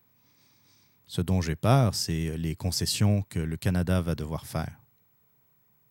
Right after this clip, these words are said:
Et elle devra en faire. En parlant donc, euh, je disais, de Justin Trudeau,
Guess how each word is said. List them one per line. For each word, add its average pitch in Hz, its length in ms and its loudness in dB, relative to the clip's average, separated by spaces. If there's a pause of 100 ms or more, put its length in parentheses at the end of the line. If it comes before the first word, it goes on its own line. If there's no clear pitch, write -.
(760)
Et 101 80 4
elle 95 140 6
devra 92 320 4
en 78 60 0
faire. - 240 -10 (3250)
En 127 140 10
parlant 160 320 8
donc, 135 280 8
euh, 95 200 6
je 90 160 2
disais, 95 340 4
de 92 160 2
Justin 95 380 4
Trudeau, 110 520 6